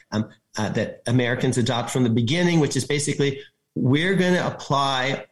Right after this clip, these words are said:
all the British rules that make sense in America. Um, now, here are some things that they don't think make sense. So Britain, for example, um,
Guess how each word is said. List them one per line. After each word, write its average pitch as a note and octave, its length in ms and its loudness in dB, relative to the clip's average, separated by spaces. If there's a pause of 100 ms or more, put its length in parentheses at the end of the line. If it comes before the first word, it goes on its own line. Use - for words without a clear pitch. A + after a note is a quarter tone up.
all C3 320 2
the C3+ 80 2
British B2 420 0
rules B2 300 0
that A2+ 160 -4
make A#2+ 360 0
sense - 600 -4
in A2+ 100 0
America. F2+ 520 -6 (500)
Um, G2+ 320 -6 (240)
now, B2 320 -4 (360)
here D#3+ 180 -2
are D#3 40 2
some D3 220 2
things C#3+ 180 0
that B2+ 120 -2
they A#2 320 0 (400)
don't D3 380 -2
think F#2 180 -4
make F#2 160 -6
sense. F#2 280 -4
So - 200 -4 (140)
Britain, D3+ 500 2
for B2+ 160 -4
example, C3+ 800 -2
um, A2+ 260 0